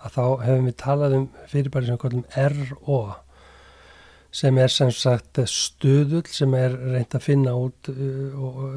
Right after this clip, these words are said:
þetta sem gefa svona tölulegan st-, eh, skala á, á, á sm-, sm-, smithæfileika. Og þetta þýðir það að ef að, ef að, ef að ég er með veiru og við sitjum hérna saman og erum að tala saman og þú smitast af henni og ef það væri kannski tíu aðrir hérna inni,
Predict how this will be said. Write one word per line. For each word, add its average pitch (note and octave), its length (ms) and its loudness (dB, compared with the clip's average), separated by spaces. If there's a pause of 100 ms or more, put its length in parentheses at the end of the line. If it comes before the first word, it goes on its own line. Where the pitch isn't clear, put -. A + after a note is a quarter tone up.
þetta - 60 -16
sem B2+ 140 -4
gefa B2 220 -2
svona A#2 200 -4
tölulegan C3 640 2
st-, - 260 -12 (180)
eh, C3 160 -8
skala C#3+ 560 0
á, C3+ 140 0 (680)
á, - 40 -8
á A#2+ 220 -4 (300)
sm-, - 280 -6
sm-, - 320 -14
smithæfileika. B2 880 -2 (720)
Og B2+ 220 -2 (280)
þetta C3+ 220 -2
þýðir F3+ 300 0
það C#3 180 6
að C#3 100 2
ef C#3 160 4
að, C3+ 160 2
ef C3 120 2
að, B2 200 -2
ef A#2+ 140 -2
að A#2+ 160 0
ég D3+ 180 4
er D#3 60 4
með C#3+ 180 4
veiru C3 500 0 (220)
og A2+ 120 -18
við B2+ 180 0
sitjum C3 340 -2
hérna B2 200 0
saman B2+ 340 0
og A#2 60 2
erum A2+ 120 -2
að A2+ 80 -4
tala B2 220 -2
saman C3 320 -4
og B2+ 160 -4
þú C#3 140 -4
smitast C3+ 480 -2
af B2 120 -2
henni B2+ 300 0 (500)
og - 80 -6
ef A#2+ 80 2
það A#2+ 140 2
væri B2 160 2
kannski A2 260 -6
tíu C3+ 320 2
aðrir B2+ 300 2
hérna B2 240 -2
inni, C#3 280 0